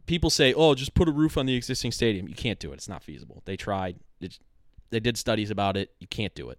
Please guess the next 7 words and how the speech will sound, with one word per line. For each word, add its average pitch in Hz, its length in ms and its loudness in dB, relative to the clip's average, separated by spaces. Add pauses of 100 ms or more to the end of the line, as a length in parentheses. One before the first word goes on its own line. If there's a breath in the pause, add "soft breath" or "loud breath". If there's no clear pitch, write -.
(120)
It, - 120 -10 (180)
structurally, 117 720 -4
you 90 80 -8
can't 85 240 -10
do 67 140 -8
it. - 80 -16 (1800 soft breath)
So, 185 440 4